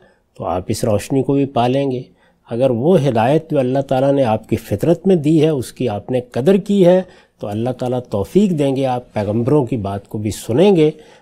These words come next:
और सुनेंगे और समझेंगे और उसको कबूल करेंगे। तो ये बुनियादी बात पहले जहन में रखनी चाहिए।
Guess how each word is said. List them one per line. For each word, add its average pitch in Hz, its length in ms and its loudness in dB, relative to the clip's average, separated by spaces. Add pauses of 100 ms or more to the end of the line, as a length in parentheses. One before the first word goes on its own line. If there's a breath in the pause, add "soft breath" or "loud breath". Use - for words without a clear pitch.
(140 loud breath)
और 113 120 -6
सुनेंगे 175 600 4
और 107 120 -2
समझेंगे 175 640 2
और 107 80 0
उसको 98 240 -6
कबूल 92 320 -4
करेंगे। 110 400 -12
तो - 160 -6
ये 156 140 4
बुनियादी 139 560 4
बात 117 320 -2
पहले 107 300 -2
जहन 110 200 2
में 98 120 -2
रखनी 95 300 -4
चाहिए। 95 380 -6